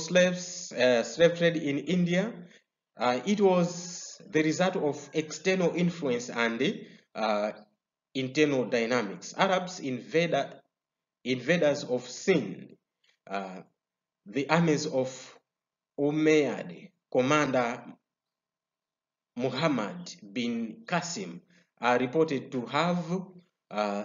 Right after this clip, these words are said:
enslaved tens of thousands of Indian prisoners, including both, uh, soldiers and, uh, civilians. So, uh, we see to it, <clears throat> to it that,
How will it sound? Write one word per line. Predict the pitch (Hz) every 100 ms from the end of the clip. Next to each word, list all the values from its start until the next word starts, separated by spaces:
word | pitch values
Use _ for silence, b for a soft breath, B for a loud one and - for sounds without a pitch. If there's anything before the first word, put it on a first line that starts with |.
| -
enslaved | 139 135 - 175 170 - -
tens | 208 214 208 196 175
of | 165 160
thousands | 170 165 139 135 127
of | 123 117 - -
Indian | 151 143 127 120 120 120
prisoners, | 139 123 113 110 107 -
including | 120 110 143 127 110 101
both, | 139 180 - B B B -
uh, |
soldiers | 110 160 143 123 117 -
and, | 107 104 107 127 208 - -
uh, | 98 95
civilians. | - 196 - 123 90 87 - -
So, | 120 123 B B -
uh, | 107 104
we | 113
see | 107 147
to | 147 139
it, | - 165 123 -
<clears throat> | - 135 113
to | 123 131
it | 131 123
that, | 107 104